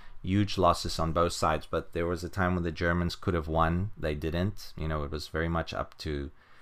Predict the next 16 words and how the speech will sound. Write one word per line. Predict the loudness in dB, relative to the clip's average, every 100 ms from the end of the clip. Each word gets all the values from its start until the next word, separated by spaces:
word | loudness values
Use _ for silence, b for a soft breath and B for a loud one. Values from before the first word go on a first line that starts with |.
| b b b -14
to, | -4 -2 -2 -4 -6 -6
uh, | -2 0 0
luck | 0 2 2 0 -10 -8 -8 -6
or | -4 -4
to, | -4 -4 -2
uh, | -2 -2 -4 -10 -6
to, | -4 -4
to | -8 -8 -6
bad | 2 4 6
luck | 2 0
on | -2
the | -2
part | 0 2 2
of | -4 -6
the | -8
Germans. | -2 0 0 -2 -4